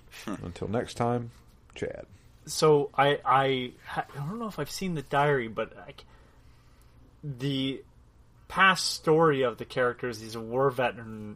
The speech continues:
Speaker 3: veteran, um, that has seen some things outside of the visions.
Speaker 2: Yeah.
Speaker 3: So, um,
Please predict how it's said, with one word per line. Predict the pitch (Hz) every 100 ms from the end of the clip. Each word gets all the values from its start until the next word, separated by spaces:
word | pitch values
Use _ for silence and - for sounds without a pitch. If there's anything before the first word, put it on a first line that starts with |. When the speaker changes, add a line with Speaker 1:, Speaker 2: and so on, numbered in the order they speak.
| -
Speaker 3:
veteran, | 113 123 113 104 101 - - - - - -
um, | 120 113 110 110 107 104 104
that | 131 123 -
has | - 120 113 113
seen | - - - 131 117
some | - 107
things | 98 107 101 101 95 - - - - _ _ - - _ _ - _ - - - 143
outside | 131 - 127 120
of | 107 107
the |
visions. | 104 117 110 - - - - - - _ _ -
Speaker 2:
Yeah. | 107 - - - - - - - -
Speaker 3:
So, | - 143 120 110 - - - - - -
um, | 131 127 117 117 113 110